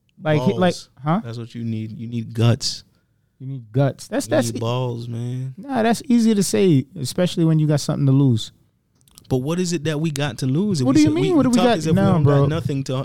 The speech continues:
Speaker 2: to
Speaker 1: People,
Speaker 2: gain.
Speaker 1: people in this day and age got families to take care of, mouths to feed. If you look at, like, Malcolm X, for example, that dude gave up his whole life, his safety,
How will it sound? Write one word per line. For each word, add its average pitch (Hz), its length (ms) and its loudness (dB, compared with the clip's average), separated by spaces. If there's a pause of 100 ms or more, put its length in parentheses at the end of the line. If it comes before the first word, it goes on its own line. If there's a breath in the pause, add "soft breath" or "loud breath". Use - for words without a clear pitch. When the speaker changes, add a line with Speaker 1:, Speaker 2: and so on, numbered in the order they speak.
(100)
Speaker 2:
to 135 100 -6
Speaker 1:
People, 214 440 6
Speaker 2:
gain. - 40 -4
Speaker 1:
people 214 460 2
in 156 160 2
this 170 180 2
day 156 220 2
and 143 100 4
age 139 340 2
got 120 300 0 (240)
families 160 560 2
to 160 120 -12
take 147 260 -2
care 143 240 2
of, 127 120 0
mouths 135 420 0
to 135 60 0
feed. 135 300 2
If 135 140 0
you 202 80 2
look 226 240 0
at, 190 240 0 (200)
like, 135 200 0
Malcolm 139 440 2
X, 131 200 -2
for 131 100 -2
example, 110 460 0
that 143 200 0
dude 165 280 2
gave 147 220 2
up 147 160 0
his 135 240 2
whole 156 420 2
life, 151 300 2
his 131 180 0
safety, 151 640 2